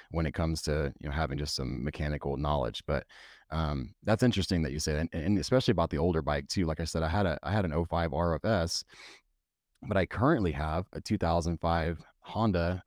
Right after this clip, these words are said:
four fifty X, which that bike, it, it's, it's, you know, tw-, twenty years old, and it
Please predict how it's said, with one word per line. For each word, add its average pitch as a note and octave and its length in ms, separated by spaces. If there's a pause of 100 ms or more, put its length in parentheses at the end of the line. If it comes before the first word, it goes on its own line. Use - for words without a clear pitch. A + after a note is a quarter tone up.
(240)
four G#2 140
fifty - 380
X, - 420
which D#2+ 340 (520)
that D#2 160
bike, E2+ 360 (760)
it, - 180
it's, D#2 580
it's, - 320
you F#2+ 120
know, D2+ 260 (480)
tw-, - 380
twenty F#2 320
years F#2 340
old, G2+ 400 (400)
and F#2 180
it F#2 160